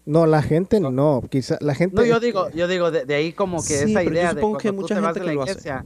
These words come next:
Speaker 2: y van pensando lo que querían decir en la iglesia y lo van diciendo en el carro en el camino a la casa.
Speaker 3: Correcto, a veces es
Speaker 2: Ya.
Speaker 3: hasta con ellos mismos que van pensando todo porque saben que no se puede decir en, en voz alta.
Speaker 2: Claro.
Speaker 1: Sí, por, por, por
Speaker 3: Ahora,
Speaker 1: lo mismo.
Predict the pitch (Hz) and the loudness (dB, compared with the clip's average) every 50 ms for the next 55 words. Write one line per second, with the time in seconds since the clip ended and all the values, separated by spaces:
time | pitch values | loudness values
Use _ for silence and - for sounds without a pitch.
0 | - - 135 135 131 127 127 113 127 135 143 143 180 175 170 160 - 170 165 170 | -12 -10 -8 -6 -6 -6 -4 -2 -2 -4 -2 -2 -2 -4 -2 -2 -4 -4 -2 -2
1 | 190 180 165 - - 131 - 135 120 123 143 160 165 147 - 147 147 151 170 170 | -2 -4 -4 -4 -8 -8 -6 -6 -4 -4 -4 -4 -6 -6 -4 -4 -4 -4 -2 -4
2 | 156 135 127 143 151 147 - 190 160 131 120 120 123 123 131 123 - 135 127 135 | -4 -2 -2 -4 -4 -4 -4 -4 -2 0 0 2 0 0 -2 -2 -4 -4 -2 -2
3 | 135 127 120 117 - 127 123 131 139 135 127 123 120 113 104 - - 98 104 107 | -2 -4 -4 -4 -4 -2 0 0 0 0 -2 -4 -6 -8 -8 -10 -10 -8 -6 -6
4 | 113 120 117 107 - - 151 175 - 151 - - 127 117 131 117 113 - - 110 | -4 -4 -4 -6 -6 -10 -12 -14 -14 -18 -14 -12 -10 -8 -8 -8 -8 -6 -4 -2
5 | 113 123 143 156 - 185 180 196 - - 190 185 - 165 - - 131 131 143 151 | 0 0 0 0 -2 -4 -4 -4 -4 -4 -4 -6 -6 -8 -6 -6 -4 -4 -4 -2
6 | 170 175 180 175 175 180 190 196 202 202 190 185 - - - _ - - 123 117 | -2 -4 -4 -4 -4 -4 -4 -4 -6 -8 -10 -12 -14 -20 -20 _ -10 -6 -4 -4
7 | 117 123 131 135 - 156 160 - 160 151 156 - - - - 170 175 180 180 175 | -2 -2 -2 -2 -2 -2 -2 -4 -6 -6 -6 -8 -6 -4 -2 -2 0 -2 -2 -4
8 | 160 120 123 - 107 - 123 131 139 143 - 127 120 120 - 147 - 139 135 131 | -6 -8 -8 -8 -8 -6 -6 -6 -6 -6 -6 -6 -6 -6 -8 -6 -4 -2 -2 0
9 | 127 127 - 135 135 139 135 123 - - 95 104 104 107 113 - - 147 156 - | -2 -2 -4 -4 -4 -2 -2 -4 -6 -6 -6 -4 -4 -4 -2 -2 -2 -4 -4 -6
10 | 143 127 - - _ - 117 123 208 220 180 - _ - - - 160 151 - - | -10 -16 -16 -14 _ -4 -2 -2 0 -2 -4 -8 _ -6 -2 0 0 0 0 -2
11 | - 170 - - - 175 180 180 180 190 202 233 240 220 160 120 | -2 2 4 6 6 8 6 6 4 2 2 2 2 2 0 -2